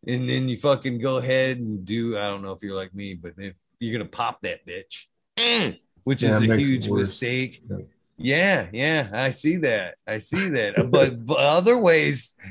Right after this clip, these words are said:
Speaker 1: not much better. Then it kinda, like, does its thing from the inside out, and then you're left with an open big gash. But yeah, I
Speaker 2: I, I've had 'em in my pant legs. I've had 'em, uh, down my back.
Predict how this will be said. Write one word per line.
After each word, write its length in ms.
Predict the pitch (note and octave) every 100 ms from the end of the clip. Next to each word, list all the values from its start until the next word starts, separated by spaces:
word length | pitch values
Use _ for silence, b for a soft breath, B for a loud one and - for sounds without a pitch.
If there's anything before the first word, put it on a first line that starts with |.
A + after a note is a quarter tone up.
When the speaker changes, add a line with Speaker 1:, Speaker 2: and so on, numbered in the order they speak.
| F#2
Speaker 1:
not 400 | B2+ E3 D#3+ E3
much 300 | E3 D#3+ C#3
better. 500 | A2 C3+ D3+ G3 D#3+
Then 260 | D3 D3 E3
it 380 | D#3 D#3 C#3 B2
kinda, 300 | E3 D3+ C#3+
like, 320 | C3 B2 G#2+ _ _ b b b - - _ -
does 280 | C#3+ C#3
its 220 | C#3 - -
thing 260 | C#3+ C#3+
from 160 | B2+ B2+
the 140 | B2
inside 500 | B2+ B2 C3 A#2 A2+
out, 320 | A#2+ C3 A#2+
and 100 | A#2
then 200 | A2 G#2+
you're 360 | G#2 G2 G2 F#2+
left 380 | F#2 G#2 G#2+ -
with 160 | F#2
an 80 | E2+
open 560 | F2 G2+ G2+ - F2 E2+
big 320 | F2 B2 A#2+
gash. 680 | E2 D#2 - - - - - _ _ b b b _ _
But 240 | E2+ F2 E2
yeah, 480 | F2 F2 E2+ E2 - F2+
I 120 | F#2+ F2 B2
Speaker 2:
I, 200 | C3 - -
I've 180 | C3 A#2
had 180 | A#2+ A#2
'em 100 | A#2
in 100 | A2+
my 140 | A2
pant 380 | G#2 A#2+ A2+ A2+
legs. 520 | A2+ A2+ A2 G2+ - -
I've 180 | G2+
had 220 | G2+ A2 G#2+
'em, 260 | G#2 F#2 -
uh, 440 | G2+ F#2+ F#2 F#2 F#2 G2+
down 280 | G#2 G#2+ G#2+
my 140 | F#2+ F#2+ -
back. 560 | G#2 G#2+ G#2+ - -